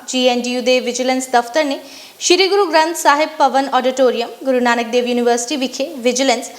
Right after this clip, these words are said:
ਸਾਡੀ ਸਾਂਝੀ ਜ਼ਿੰਮੇਵਾਰੀ ਵਿਸ਼ੇ ਤੇ ਪ੍ਰੋਗਰਾਮ ਕਰਵਾਇਆ। ਇਸ ਮੌਕੇ ਤੇ ਮੁੱਖ ਮਹਿਮਾਨ ਅਤੇ ਸਮਾਗਮ ਦੇ ਬੁਲਾਰੇ ਐਸ ਐਸ ਪੀ ਵਿਜੀਲੈਂਸ ਬਿਊਰੋ ਲਖਬੀਰ ਸਿੰਘ ਨੇ ਵਿਦਿਆਰਥੀਆਂ ਨੂੰ ਭ੍ਰਿਸ਼ਟਾਚਾਰ ਵਿਰੁੱਧ ਲੜਾਈ ਵਿੱਚ ਸ਼ਾਮਿਲ ਹੋਣ ਦੀ ਅਪੀਲ ਕੀਤੀ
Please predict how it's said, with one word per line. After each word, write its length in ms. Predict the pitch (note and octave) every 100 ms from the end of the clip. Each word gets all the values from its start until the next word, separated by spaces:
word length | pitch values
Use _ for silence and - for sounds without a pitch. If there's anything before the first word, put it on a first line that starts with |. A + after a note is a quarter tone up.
| - -
ਸਾਡੀ 340 | - D4 C4+ D#4+
ਸਾਂਝੀ 400 | - C4+ C#4+ E4
ਜ਼ਿੰਮੇਵਾਰੀ 500 | C#4+ B3 A#3 G#3+ A#3+
ਵਿਸ਼ੇ 260 | B3+ C#4
ਤੇ 160 | C#4 B3
ਪ੍ਰੋਗਰਾਮ 380 | B3 A#3+ A3 G#3+
ਕਰਵਾਇਆ। 400 | G#3+ G3 - - - - - A#3
ਇਸ 160 | A#3+
ਮੌਕੇ 280 | C4+ C4 D4
ਤੇ 160 | - C#4+
ਮੁੱਖ 260 | C4+ C#4
ਮਹਿਮਾਨ 400 | C#4+ C#4 C4 C4
ਅਤੇ 160 | C4+ C#4+
ਸਮਾਗਮ 460 | C#4+ C4 A#3 C4+
ਦੇ 60 | C4+
ਬੁਲਾਰੇ 380 | A3+ B3 G#3 A#3+ - -
ਐਸ 180 | A#3+
ਐਸ 120 | C4+ C4
ਪੀ 180 | C4+
ਵਿਜੀਲੈਂਸ 460 | A#3+ A#3 A#3+ C4 C4
ਬਿਊਰੋ 340 | B3+ A#3+ A3+ - - - -
ਲਖਬੀਰ 360 | D4 D4 E4+ F#4+
ਸਿੰਘ 260 | F#4 F4
ਨੇ 160 | D4 -
ਵਿਦਿਆਰਥੀਆਂ 560 | C#4 C4 B3 C#4 F4+ D#4+
ਨੂੰ 120 | A#4
ਭ੍ਰਿਸ਼ਟਾਚਾਰ 540 | - C#4 C#4+ C4+ C#4 C4
ਵਿਰੁੱਧ 240 | C4+ B3
ਲੜਾਈ 340 | C#4+ B3+ A#3+ B3+
ਵਿੱਚ 160 | C#4+
ਸ਼ਾਮਿਲ 340 | - C4 B3 B3
ਹੋਣ 220 | B3+ C#4+
ਦੀ 140 | C4
ਅਪੀਲ 240 | B3 A#3+ G#3+
ਕੀਤੀ 340 | A3 G#3 G3+